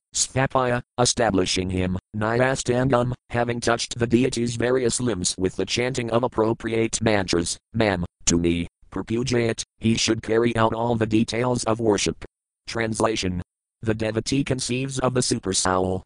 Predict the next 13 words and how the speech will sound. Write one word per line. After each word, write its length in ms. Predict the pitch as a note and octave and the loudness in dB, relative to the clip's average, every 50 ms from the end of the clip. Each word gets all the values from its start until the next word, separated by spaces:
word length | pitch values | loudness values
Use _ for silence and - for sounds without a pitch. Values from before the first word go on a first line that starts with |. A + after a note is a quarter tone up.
| _ _ - | _ _ -4
whose 260 | - G#2 G#2 G2+ - | -2 0 0 0 -2
presence 460 | - - B2+ C3+ C#3 C3+ B2 A#2+ - - | -2 0 0 0 0 -2 -4 -4 -4 -4
surcharges 720 | - A#2+ A#2+ B2+ - - A#2+ B2 A#2+ B2 A#2+ A#2+ A#2+ A#2 | -2 -2 -2 -2 0 0 0 2 2 4 2 2 2 2
the 80 | A#2+ A#2 | -2 -2
devotee's 640 | A#2+ A#2+ A#2+ A#2+ A2+ - - A#2 A#2+ B2 C3 C3 | -2 -2 -2 -2 -4 -4 -2 -4 -4 -2 -4 -4
body, 460 | B2+ A#2+ A2+ G#2 F#2+ F2+ F2 F2 E2+ - _ _ _ | -2 0 0 0 0 -4 -6 -8 -10 -12 _ _ _
in 160 | G2 G2 G2 | -2 2 2
the 80 | G2+ G2 | 0 0
form 320 | - - B2+ C3+ C3+ - | 2 0 0 0 0 -2
corresponding 800 | - A#2 A#2 A2 A2+ A2 - - A2 A2 A2+ A#2 A#2+ A#2 A#2 A2+ | -2 -2 0 2 2 0 0 -2 -2 -2 0 0 0 0 -2 -2
to 160 | - A2 A2+ | -2 -2 0
his 240 | A2+ A2 A#2 A2+ A2+ | 2 2 0 2 2
realization. 840 | A2+ A2 A2 A2+ A2 A2+ A#2 A#2 A#2 A2 G2+ F2+ - - D#2+ D#2+ | 0 2 2 0 0 0 0 0 0 0 0 0 -2 -2 -4 -6